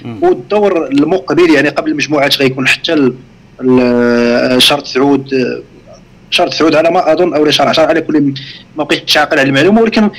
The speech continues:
Speaker 2: هناك وقت كافي اخويا كريم. غير هو الاهم ان ال-، الف-، المدرب خصو يحسم اخويا كريم في اللائحه ل-، اللاعبين المغادرين وكذلك اللي غيمشيو بريطي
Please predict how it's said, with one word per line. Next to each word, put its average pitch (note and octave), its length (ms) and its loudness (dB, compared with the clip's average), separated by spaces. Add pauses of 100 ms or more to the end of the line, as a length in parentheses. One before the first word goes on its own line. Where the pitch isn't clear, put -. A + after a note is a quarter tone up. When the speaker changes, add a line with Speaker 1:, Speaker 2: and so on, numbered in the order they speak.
(180)
Speaker 2:
هناك F#3+ 300 2
وقت E3 320 2
كافي F3+ 360 2
اخويا D3 180 0
كريم. D#3+ 300 0
غير G#3 180 0
هو E3 140 4
الاهم D#3+ 400 2 (380)
ان F#3+ 180 2
ال-، D#3+ 420 2 (720)
الف-، D#3 200 -4
المدرب D#3+ 540 0
خصو - 180 -2
يحسم F3+ 280 0
اخويا D#3+ 220 2
كريم D#3 240 2
في C#3 100 -4
اللائحه D3 460 2 (340)
ل-، D#4+ 100 2
اللاعبين G3 580 4
المغادرين D3+ 640 4
وكذلك C3+ 360 2
اللي C#3 120 2
غيمشيو C3 300 0
بريطي C3+ 420 0